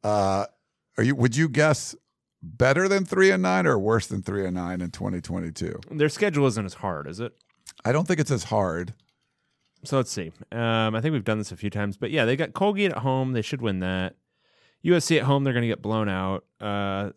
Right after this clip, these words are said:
Speaker 2: Washington on the road, probably lose. Oregon on the road, probably lose. Uh, Oregon State at home, maybe.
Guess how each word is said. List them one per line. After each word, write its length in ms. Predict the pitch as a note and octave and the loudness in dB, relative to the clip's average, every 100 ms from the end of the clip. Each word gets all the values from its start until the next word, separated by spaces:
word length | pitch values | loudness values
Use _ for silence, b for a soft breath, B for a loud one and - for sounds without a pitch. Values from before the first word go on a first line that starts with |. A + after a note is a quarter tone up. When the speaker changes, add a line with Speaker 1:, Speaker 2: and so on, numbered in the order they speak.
| _ - | _ -4
Speaker 2:
Washington 520 | A2+ D3 D#3+ C#3 C#3 | 0 0 0 -4 -2
on 100 | C3 | -2
the 80 | G#2+ | 0
road, 520 | G#2 A2+ B2+ C3+ C#3 _ | 0 2 2 -2 -6 _
probably 260 | - G2+ F#2 | -8 -6 -4
lose. 520 | F2+ F#2+ G2 G2 F#2+ | -2 0 0 -2 -6
Oregon 300 | - G#2+ A#2+ | -4 -2 -2
on 60 | A#2+ | -2
the 80 | A#2 | 0
road, 240 | A2+ A2+ | 0 -2
probably 300 | G#2+ G2+ G2+ | -2 -4 -2
lose. 640 | E2+ E2+ E2+ E2+ F2 - - | -4 -4 -4 -6 -8 -12 -14
Uh, 220 | F#2 F2+ F2 | -8 -6 -4
Oregon 260 | A#2 A2 | -6 -6
State 240 | G#2 A2 G2 | -6 -4 -4
at 120 | - | -4
home, 440 | F#2 F#2 A2 A#2+ - _ _ _ _ - | -8 -4 -4 -6 -10 _ _ _ _ -18
maybe. 400 | D2+ F2 C#3+ | -12 -8 -8